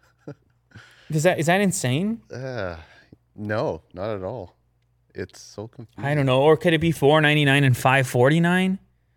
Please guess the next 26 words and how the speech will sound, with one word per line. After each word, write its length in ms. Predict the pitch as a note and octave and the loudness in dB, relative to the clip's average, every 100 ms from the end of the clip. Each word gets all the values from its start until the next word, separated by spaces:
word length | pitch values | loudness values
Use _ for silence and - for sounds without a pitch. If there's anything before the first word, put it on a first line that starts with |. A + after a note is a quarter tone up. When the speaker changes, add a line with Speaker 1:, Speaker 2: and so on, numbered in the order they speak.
| _ _ _ _ _ _ _ _ _ _ | _ _ _ _ _ _ _ _ _ _
Speaker 2:
Yeah, 420 | B2 B2+ B2+ A2 - _ | 2 4 4 0 -4 _
it's, 460 | G2+ B2+ B2 - - | -2 -2 -2 -4 0
uh, 540 | B2 A#2+ A2+ A2 A#2 A#2+ _ _ _ _ _ _ _ _ _ _ _ _ _ _ _ _ _ _ _ _ _ _ _ - | 4 6 6 4 2 -4 _ _ _ _ _ _ _ _ _ _ _ _ _ _ _ _ _ _ _ _ _ _ _ -20
it, 460 | - - - D#3 | -18 -14 -4 -2
it, 340 | D3+ E3 D#3 D#3 | -2 -4 -4 2
Google 360 | F#3+ A3 B3 | 4 6 6
d-, 280 | E3 C3+ - | 4 0 -2
uh, 260 | A2 C#3 D3+ | -4 -6 -6
does 360 | C3 C#3 D#3 E3 | 0 4 4 2
it, 120 | D3 | 0
frequently 420 | F#3+ G#3 F#3+ F3+ | 0 2 0 2
does 180 | D3+ C3+ | 2 2
a 60 | |
great 260 | A#2 C3+ C3 | 2 2 2
job 240 | B2+ A2+ | 2 2
of 100 | A2 | 2
confusing 440 | G#2 G#2 A2+ G#2 G2 | 0 -2 -2 -4 -6
people 280 | - - - | -8 -14 -18
with 120 | - | -14
this 140 | - | -14
stuff. 240 | - - - | -12 -14 -16
Speaker 1:
Yeah. 80 | - - - _ _ _ _ _ - | -20 -20 -20 _ _ _ _ _ -2
Speaker 2:
I, 260 | F3 D3+ | 0 0
I 40 | F3 | 2
don't 120 | C3+ | 0
know. 200 | G2 | -2